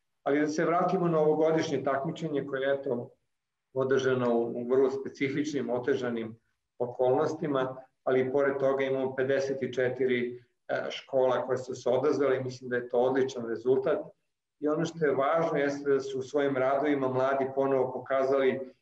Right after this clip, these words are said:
jednu ozbiljnu zrelost. Dakle, mladi pozivaju na podršku najranjivijim u ovim teškim vremenima.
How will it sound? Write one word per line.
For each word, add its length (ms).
jednu 400
ozbiljnu 600
zrelost. 680
Dakle, 260
mladi 400
pozivaju 760
na 420
podršku 460
najranjivijim 840
u 140
ovim 260
teškim 360
vremenima. 560